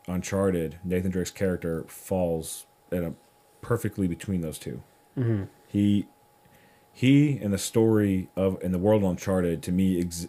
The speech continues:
Speaker 1: is like a perf-, almost a perfect blend of Tomb Raider and Indiana Jones. I don't know. That's just what I
Speaker 2: Yeah.
Speaker 1: get from it. And, uh, also, we've seen Indiana Jones and Tomb Raider are great examples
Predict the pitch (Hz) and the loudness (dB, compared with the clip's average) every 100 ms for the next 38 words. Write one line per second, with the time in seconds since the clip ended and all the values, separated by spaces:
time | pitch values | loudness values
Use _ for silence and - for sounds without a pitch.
0 | - 95 87 90 90 80 - 92 - 117 | -4 -2 0 0 -2 -2 -2 -4 -2 -2
1 | 107 - 101 113 117 101 - 101 95 80 | -2 -2 0 0 0 -2 -2 -4 -6 -8
2 | 80 87 92 101 92 87 - 98 92 90 | -6 -2 0 -2 -2 -6 -6 -2 0 0
3 | 90 76 85 82 80 76 73 60 85 - | -2 -4 -6 -6 -6 -8 -10 -12 -16 -20
4 | _ _ _ _ _ _ _ _ _ _ | _ _ _ _ _ _ _ _ _ _
5 | _ _ _ _ _ _ _ _ _ _ | _ _ _ _ _ _ _ _ _ _
6 | - 82 62 87 92 92 90 90 85 90 | -8 -6 -6 -6 -6 -2 0 0 0 -2
7 | - 90 87 - 90 90 85 87 85 107 | -2 -2 -2 -2 -4 -2 -2 -2 0 0
8 | - 117 127 - - 131 160 98 73 - | 2 2 2 0 0 2 4 2 -2 -12
9 | _ _ _ _ _ _ _ 104 117 127 | _ _ _ _ _ _ _ 2 4 2
10 | 113 110 113 101 98 92 - - 113 101 | 4 2 2 2 -2 -2 -6 -2 0 2
11 | 98 - 90 87 82 92 95 90 101 107 | 0 0 0 0 0 0 0 0 0 2
12 | 90 | -2